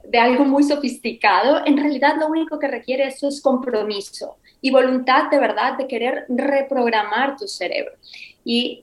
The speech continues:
eh, fíjense bien, ¿cómo es que lo reprogramamos? Nuestro cerebro, cuando nosotros tenemos un pensamiento y le adjudicamos la condición de hecho, le prestamos a-, atención en nuestra mente,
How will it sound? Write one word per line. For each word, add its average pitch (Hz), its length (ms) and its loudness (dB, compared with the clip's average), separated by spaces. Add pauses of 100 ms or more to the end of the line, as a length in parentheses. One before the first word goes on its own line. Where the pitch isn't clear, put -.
(100)
eh, 226 180 -2
fíjense 294 420 2
bien, 180 300 -2
¿cómo 277 220 2
es 302 100 -2
que 311 100 0
lo 233 140 2
reprogramamos? 214 1120 0 (640)
Nuestro 262 320 0
cerebro, 285 800 4 (440)
cuando 233 240 4
nosotros 254 440 -2
tenemos 254 380 2
un 262 200 0
pensamiento 220 1120 -2 (260)
y 214 80 -2
le 202 180 4 (380)
adjudicamos 240 800 0
la 226 160 0
condición 202 540 -6
de 190 200 2
hecho, 185 220 -2
le 226 120 4
prestamos 285 600 -2
a-, 233 280 0
atención 226 680 2
en 226 140 0
nuestra 190 340 -4
mente, 185 540 -2